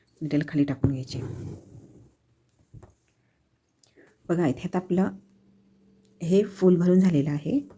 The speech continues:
हं. आता याला आपण ह्या ब्राऊन कलरने, चॉकलेटी कलरने आपण शेडिंग करायची आहे.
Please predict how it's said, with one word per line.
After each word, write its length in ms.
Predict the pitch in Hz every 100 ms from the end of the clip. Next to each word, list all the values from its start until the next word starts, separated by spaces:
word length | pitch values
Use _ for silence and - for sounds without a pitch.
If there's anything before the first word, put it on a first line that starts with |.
| - - _ _ _ _ _ _ - - -
हं. 80 | 185 - - - _ _ _ _ -
आता 140 | -
याला 200 | 190 208
आपण 220 | 202 196 202 - - _ _ _ _ - - -
ह्या 280 | - 175 196 - - 196 - _ _ _ _ _ -
ब्राऊन 340 | 160 165 156 165
कलरने, 360 | 175 160 151
चॉकलेटी 380 | 139 - 113 156
कलरने 360 | 160 165 165 139
आपण 240 | 127 156 - - _ _ _ -
शेडिंग 320 | 180 165 170
करायची 400 | 165 139 - 143
आहे. 220 | 139